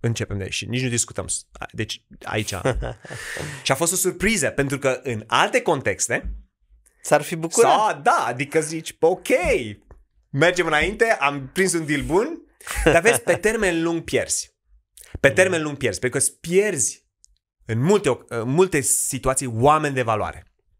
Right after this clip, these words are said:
Speaker 2: Mm.
Speaker 1: Pentru că, ok, încep la, pe un salariu mic la, cu tine și apoi, um,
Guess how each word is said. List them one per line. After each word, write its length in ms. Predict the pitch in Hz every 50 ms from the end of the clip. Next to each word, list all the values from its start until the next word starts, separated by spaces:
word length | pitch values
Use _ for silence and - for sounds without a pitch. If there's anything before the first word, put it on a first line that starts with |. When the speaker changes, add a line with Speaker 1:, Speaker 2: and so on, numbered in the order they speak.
| _ _ _
Speaker 2:
Mm. 200 | 110 101 98 95 98 - _ _ _ _
Speaker 1:
Pentru 280 | - 160 165 156 175
că, 180 | 165 165 156 139 -
ok, 140 | 170 156 139
încep 400 | 127 120 110 - - 196 196 -
la, 180 | 143 127 -
pe 80 | - 127
un 60 | 120
salariu 300 | 113 123 120 123 113 110
mic 180 | 113 120 110 -
la, 120 | - - - - - - -
cu 100 | - 110 104
tine 320 | - 104 107 147 214 - _ _ _ _ _ _ - - - - - - _ _ _ _ _ _
și 220 | - - - -
apoi, 500 | - 113 - - 160 175 180 180 175 175 175
um, 260 | 165 160 160 160